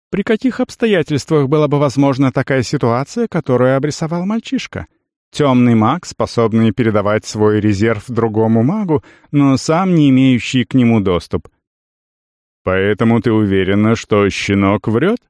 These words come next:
"Не только поэтому". Шелест одежды и звуки шагов подсказали, что магичка поднялась со стула и приблизилась к окну. "Ты должен признать, я знаю Арона куда лучше.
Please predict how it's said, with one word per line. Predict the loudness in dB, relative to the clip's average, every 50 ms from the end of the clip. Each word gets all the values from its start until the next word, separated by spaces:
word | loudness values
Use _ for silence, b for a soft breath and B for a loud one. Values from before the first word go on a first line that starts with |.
| _ _ _ _ _ _ _ _ _ _ _ _ -4
"Не | 0 2 4 4 2
только | 2 0 0 2 2 2 0 -2 -4 -8
поэтому". | -8 -8 -6 -6 -6 -6 -8 -8 -8 -8 -8 -8 -10 -12 _ _ _ _ _ _
Шелест | -8 -4 -2 -2 0 0 -2 -2 0
одежды | -2 0 0 2 0 0 0 0 0 0 2
и |
звуки | 2 2 0 0 -2 -2 -2 -4
шагов | -6 -2 -2 -2 0 0 0 -2 -2 -2
подсказали, | -6 -6 -4 -2 -2 0 0 2 2 2 2 2 0 0
что | -2 -2 0 0 2
магичка | 2 2 2 0 -2 -2 -4 -6 -6 -4
поднялась | -4 -2 -2 0 0 2 2 0 0 -2 -2
со | -2 -2 -2
стула | -4 -4 -4 -4 -2 -2 -2 -2
и | -4
приблизилась | -4 -4 -6 -4 -4 -2 -2 0 0 0 0 -2 -2 -4
к | -4 -4
окну. | -4 -4 -2 -2 0 0 0 -2 -4 _ _ _ _ _ _ _ _ _ _ _ _ _ _ _ _
"Ты | -2 0 0 0 2
должен | 0 0 -2 -2 -2 -4 -6 -4
признать, | -4 -6 -4 -2 -2 -2 -2 -2 -6 -10 -12 -8
я | -4 -2 0 0 0 0 -2
знаю | -2 -2 -2 -2 -2 -4 -4 -4 -4
Арона | -4 -2 -2 -2 -2 -2 -2 -2 -2 -2 -2 -4 -6
куда | -6 -8 -6 -4 -4 -2 -2 -2
лучше. | -2 -2 -4 -8 -10 -12 -10 -10 -10 -10